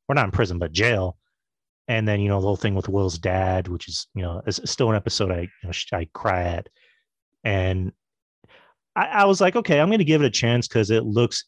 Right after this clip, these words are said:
interesting." And, like, I don't think Will S-, you know, Will Smith is, is, you know,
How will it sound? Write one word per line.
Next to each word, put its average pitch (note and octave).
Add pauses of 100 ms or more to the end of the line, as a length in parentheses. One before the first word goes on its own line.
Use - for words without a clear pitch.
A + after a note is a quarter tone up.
(120)
interesting." C3
And, A2
like, G#2+ (880)
I A2+
don't C#3+
think D#3
Will B2
S-, -
you C#3+
know, A#2+
Will D#3
Smith C#3
is, G#2
is, G#2
you A2
know, F#2